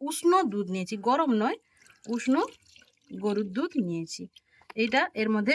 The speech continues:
ঢেলে নিলাম। এর মধ্যে আমি দিয়ে দেব দু চামচ চিনি। আপনারা যেভাবে মিষ্টি খাবেন পাউরুটির মধ্যে,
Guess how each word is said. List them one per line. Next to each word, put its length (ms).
ঢেলে 300
নিলাম। 240
এর 180
মধ্যে 320
আমি 100
দিয়ে 200
দেব 140
দু 180
চামচ 380
চিনি। 320
আপনারা 280
যেভাবে 320
মিষ্টি 300
খাবেন 280
পাউরুটির 500
মধ্যে, 220